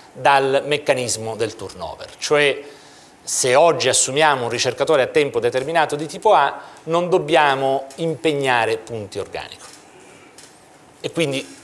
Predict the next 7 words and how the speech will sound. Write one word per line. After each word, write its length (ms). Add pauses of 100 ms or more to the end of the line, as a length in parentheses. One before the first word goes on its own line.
(140)
questo 1000
svincola 800
quella 280
parte, 400
come 180
vedremo, 480
dalla, 640